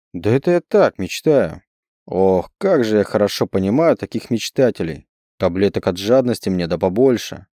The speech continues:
В сухом остатке лично я с операцией что имею? Огнестреляющее железо и семь тысяч шестьсот двадцать А Q. Состоянница не состоянница, но как задел, нормально.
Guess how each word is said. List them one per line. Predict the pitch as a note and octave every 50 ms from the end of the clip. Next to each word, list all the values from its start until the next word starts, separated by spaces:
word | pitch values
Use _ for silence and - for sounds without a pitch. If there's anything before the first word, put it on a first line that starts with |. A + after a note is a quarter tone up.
| _ _ _ _ _ _
В | -
сухом | - - A2 - G#3 G#3 F#3+ F3
остатке | D3+ - - - G3+ F#3 - - - -
лично | A2+ C3 C3 - - C3
я | C#3 D3+ C#3 -
с | -
операцией | - D3 C#3+ C#3+ C#3 C3 - - C3 B2+
что | - - - E3+ D3 A2+ G2
имею? | F#2 F2+ E2+ E2 - - - _ _ _ _ _ _ _ _ -
Огнестреляющее | E2 G2+ G#2 G#2+ B2+ C3 - - D#3 D#3+ F3 F3 F3 D#3+ C3+ A2 G2+ - - G#2 G2 F#2+
железо | F#2 A2+ C3+ D3+ E3+ F3 E3 D3+ D3 C#3+
и | - - A#2 G2+
семь | - - B2 A2 G2 - _ _
тысяч | - F#3+ G3+ F#3 -
шестьсот | - - A2+ G2+ - - - C3 D3 D#3+ D3
двадцать | A#2+ G2+ G#2 G#2 G#2 - - - -
А | B2
Q. | - _ - G#2+ F#2 F2 - - - _ _ _ _ _ _ _ _
Состоянница | - - - G#2 G#2 - - D3+ D#3 D#3+ E3 E3+ E3 D#3+ D3+ D3 C3 - - - C#3+ C3+ C3+ - -
не | B2+ C3 B2+
состоянница, | - D3 C3+ - - E3 E3+ F#3+ G#3+ G#3+ G#3 F3+ C3 G2+ - - - D#2+ - - - - _ _ _ -
но | G2 G2 G2 G2
как | _ - C3 A#2+ A2 G2+
задел, | G2+ G#2 G#2 G2+ G2 G#2 B2 D3 D#3 D3 C#3 - -
нормально. | G2+ G#2 G#2+ A#2+ C#3 D#3 D#3+ D#3 C3+ G2+ F2 D#2+ D#2 D2 -